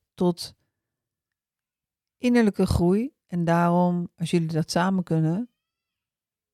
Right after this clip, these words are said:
gezamenlijke groei te komen, relationele groei?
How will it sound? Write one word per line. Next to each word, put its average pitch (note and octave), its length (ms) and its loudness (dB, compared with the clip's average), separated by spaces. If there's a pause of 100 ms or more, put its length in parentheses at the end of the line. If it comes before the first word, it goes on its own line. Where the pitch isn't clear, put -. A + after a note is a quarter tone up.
(380)
gezamenlijke G3 640 0
groei D#3 300 0
te D3 120 -6
komen, C#3+ 560 -2
relationele F3 800 0
groei? D3+ 460 -2